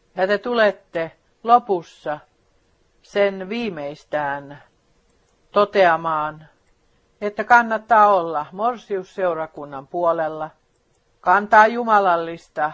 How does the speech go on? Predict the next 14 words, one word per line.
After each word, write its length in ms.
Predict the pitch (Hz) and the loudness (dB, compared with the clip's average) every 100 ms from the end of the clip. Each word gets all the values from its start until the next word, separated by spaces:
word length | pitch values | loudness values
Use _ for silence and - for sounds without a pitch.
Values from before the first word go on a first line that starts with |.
| - | -10
sanomaa 720 | - 190 190 175 156 147 143 - | -6 -4 -4 -6 -8 -8 -8 0
kaikkeen 540 | 196 208 208 220 202 | 2 2 -2 -8 -8
maailmaan 920 | 196 175 165 147 151 151 147 143 160 _ _ _ _ _ _ _ - | -4 -2 0 -2 -8 -12 -10 -12 -16 _ _ _ _ _ _ _ -4
ja 100 | 196 | -2
sanoa 440 | 190 220 220 208 | 2 0 2 0
kaikille, 720 | 196 185 175 160 160 151 151 156 _ _ _ _ _ _ _ | 0 0 0 0 -12 -12 -12 -14 _ _ _ _ _ _ _
"Tämä 380 | - 220 226 214 | -4 0 2 2
on 160 | 208 190 | 2 -2
oikea 540 | 202 208 196 185 175 | -2 -2 -2 0 0
tie, 420 | - 180 165 160 - _ _ _ _ _ _ | -2 -8 -8 -10 -14 _ _ _ _ _ _
vaeltakaa 800 | 202 214 196 170 165 - 156 147 | 4 6 6 4 -6 -6 -4 -4
sillä, 520 | 151 170 165 156 151 151 _ _ _ _ _ _ _ - | -8 -12 -12 -10 -12 -14 _ _ _ _ _ _ _ -2
vaeltakaa 800 | 226 220 196 190 - 160 156 151 | 4 6 4 0 -4 0 0 0
sillä." 480 | - 170 156 156 | -6 -14 -12 -12